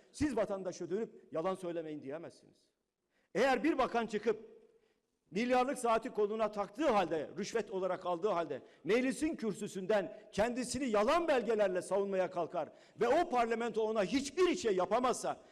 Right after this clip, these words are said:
sen "Vatandaşım gel bu parlamentoya saygı göster." diyemezsiniz. Ahlak bu kadar önemlidir. Oturdunuz yemin ettiniz. Ben etmedim, sen ettin.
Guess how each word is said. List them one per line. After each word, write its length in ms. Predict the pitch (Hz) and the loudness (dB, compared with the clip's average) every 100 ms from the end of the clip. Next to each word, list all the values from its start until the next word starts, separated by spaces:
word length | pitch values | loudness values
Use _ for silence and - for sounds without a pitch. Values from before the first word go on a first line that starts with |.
| _ _ | _ _
sen 360 | - 214 269 | 0 2 4
"Vatandaşım 560 | 208 202 269 254 - 151 | 2 0 0 0 -2 0
gel 220 | 180 240 | 2 2
bu 100 | 220 | 0
parlamentoya 720 | - 185 196 226 214 190 135 - - | 0 -2 -2 -4 -2 -2 -2 -10 -8
saygı 380 | 180 202 196 | 2 2 2
göster." 580 | 233 190 - 202 233 - - - | 2 2 2 0 0 -4 -18 -10
diyemezsiniz. 840 | 147 165 202 165 - 98 - _ _ _ _ _ | -2 0 0 -2 -6 -18 -20 _ _ _ _ _
Ahlak 340 | - 160 160 165 | -4 -2 -2 -4
bu 80 | 240 | -6
kadar 240 | 156 147 | -6 -6
önemlidir. 420 | 120 117 101 _ _ _ _ _ _ - | -8 -16 -20 _ _ _ _ _ _ -2
Oturdunuz 560 | 220 226 262 285 294 247 | 0 2 2 2 2 4
yemin 200 | 294 339 | 4 4
ettiniz. 540 | 311 262 262 - - - _ _ _ _ _ _ _ _ _ _ | 4 0 -4 -4 -12 -20 _ _ _ _ _ _ _ _ _ _
Ben 120 | 180 247 | -2 0
etmedim, 400 | 302 320 320 277 | 0 -2 -2 0
sen 160 | 277 | 2
ettin. 360 | 339 - 240 | 0 -2 -8